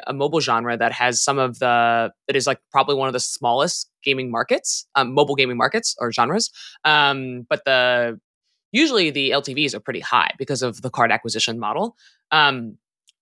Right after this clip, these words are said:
so wondering how you're think-, is there something specific about maybe the India gaming market where the card gaming market is bigger than in the West? Um, as a produ-, as a big card game player myself, I know that it's kind of tiny and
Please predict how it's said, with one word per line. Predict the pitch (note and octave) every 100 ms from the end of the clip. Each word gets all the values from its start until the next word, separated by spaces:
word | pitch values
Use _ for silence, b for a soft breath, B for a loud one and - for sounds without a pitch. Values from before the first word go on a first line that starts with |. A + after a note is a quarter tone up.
| _
so | - E3+
wondering | F#3+ F#3+ D#3
how | D3 D3+
you're | C#3+
think-, | C3+ D#3 D#3
is | D3
there | D3+ C3+
something | E3+ D3+
specific | - - E3 D3+
about | C#3 B2+ B2+
maybe | C3+ B2
the | B2
India | C3+ C3+
gaming | C3 B2+ B2+
market | B2 A#2+ B2+ -
where | B2+
the | A#2+
card | - C3
gaming | C3 B2 B2
market | A#2 A#2
is | A2+
bigger | - C#3+ E3
than | D#3 D3+
in | C#3+
the | D#3+
West? | D3+ D#3 D#3 - -
Um, | C3 B2 A#2+ A#2+ A#2+ -
as | C3
a | B2+ B2 A#2
produ-, | D#3 C#3 C3
as | C3+
a | C3 A#2
big | D3 B2+
card | - C#3 C3+
game | C3+
player | C3+ B2+
myself, | A#2+ A#2 B2+ D#3
I | C3+
know | B2 B2+
that | B2
it's | A#2+ -
kind | C3+
of | B2 B2+
tiny | - A#2+ C#3+ F#3
and | F#3+ B2+ A#2+